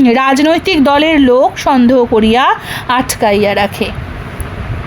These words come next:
জ্ঞানানন্দ যতদিন ছিলেন, গরুর দু-, গরুর খুব যত্ন করিতেন। মায়ের কোনো ভাবনা ছিল না। চলিয়া যাওয়ার পরেও তিনি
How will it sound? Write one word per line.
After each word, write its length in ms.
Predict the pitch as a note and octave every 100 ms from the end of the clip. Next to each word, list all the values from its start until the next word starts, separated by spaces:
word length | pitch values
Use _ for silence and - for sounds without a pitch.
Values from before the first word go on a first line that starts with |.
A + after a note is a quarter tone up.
| - - - - - - - - - B3
জ্ঞানানন্দ 760 | A3+ D4+ D#4+ F#4 F#4 F#4 F#4 G#4
যতদিন 520 | E4+ C#4 C#4 C#4+ C#4+
ছিলেন, 580 | C4+ - F4 F4+ B3+ F#3 G3 G#3+
গরুর 400 | B3 C#4 C#4 G#3+
দু-, 360 | C4 D4 E4 C4
গরুর 460 | A#3 D4+ E4 G#3+ A3 - - - -
খুব 460 | - F#4 F#4 G#4
যত্ন 360 | D4 C4+ B3+ B3
করিতেন। 500 | A3+ G3 G#3 G3+ F#3 F3+ - - - - -
মায়ের 560 | G3 F#3 G3+ D4+ G4+ C4+ - -
কোনো 320 | G3+ B3 F#4
ভাবনা 400 | B3 G3 F#3+ F#3
ছিল 280 | - F#3+ F3+
না। 220 | F#3 G3+ - - - - - - -
চলিয়া 400 | - C#4+ C#4 C#4
যাওয়ার 400 | B3 C4 B3+ C4
পরেও 460 | C4+ A#3+ G3+ B3+ G4+
তিনি 340 | F#4+ F4 F4